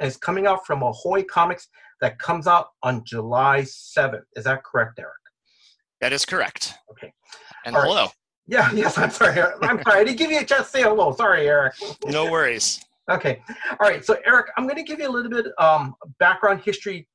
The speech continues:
Speaker 1: to our, um, our listeners. So, um,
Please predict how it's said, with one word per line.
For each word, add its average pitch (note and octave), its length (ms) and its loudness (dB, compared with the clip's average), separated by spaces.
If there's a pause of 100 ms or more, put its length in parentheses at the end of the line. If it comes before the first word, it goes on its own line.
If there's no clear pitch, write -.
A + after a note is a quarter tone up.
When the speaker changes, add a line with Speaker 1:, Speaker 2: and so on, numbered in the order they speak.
(140)
Speaker 1:
to D#3+ 160 -6
our, D3 180 4
um, B2 480 -4
our C3+ 300 -2 (400)
listeners. B2+ 520 -6
So, C#3+ 220 -4 (720)
um, C#3+ 240 0